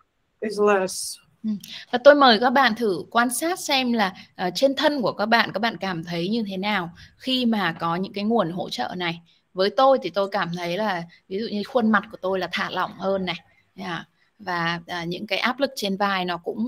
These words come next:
Speaker 2: ít hơn một chút.
Speaker 1: Actually,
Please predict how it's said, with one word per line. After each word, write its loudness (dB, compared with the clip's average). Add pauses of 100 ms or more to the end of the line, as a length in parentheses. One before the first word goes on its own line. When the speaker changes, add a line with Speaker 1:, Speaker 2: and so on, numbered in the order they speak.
Speaker 2:
ít 2
hơn 4
một -8
chút. -6 (2500)
Speaker 1:
Actually, 8